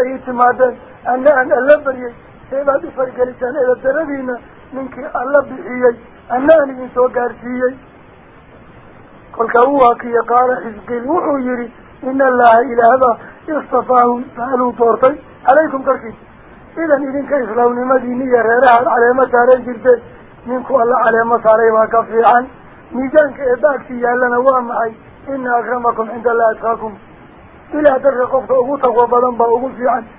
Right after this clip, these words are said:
Kolka miisaanka idinku aa wax saartaan, qofkaana xoolo badan iyo qofkaan reer islaam uu ka dhashay, waxa alla agtii ma yaallaan. "Inna Allaaha eebbe ayaa istafaahu doortay Taaluud calaykum korkiina."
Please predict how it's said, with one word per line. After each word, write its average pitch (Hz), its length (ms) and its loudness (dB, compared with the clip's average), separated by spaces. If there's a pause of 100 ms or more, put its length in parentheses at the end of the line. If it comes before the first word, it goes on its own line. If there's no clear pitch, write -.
(140)
Kolka 240 260 -2
miisaanka 247 520 -2
idinku 254 300 -4
aa 240 80 4
wax 233 220 2
saartaan, 233 400 0 (300)
qofkaana 254 460 0 (100)
xoolo 254 300 2
badan 240 300 2 (360)
iyo 254 180 2
qofkaan 247 420 0
reer 277 160 4
islaam 247 320 -4
uu 240 60 -8
ka 277 160 4
dhashay, 233 320 -2 (300)
waxa 285 260 4
alla 262 220 -2
agtii 247 260 -10
ma 247 140 -6
yaallaan. 240 440 -2 (340)
"Inna 247 220 -10
Allaaha 240 360 -2 (160)
eebbe 254 220 0 (400)
ayaa 262 240 4 (120)
istafaahu 254 800 0 (320)
doortay 233 360 2 (100)
Taaluud 254 360 4 (340)
calaykum 269 440 2
korkiina." 247 540 -4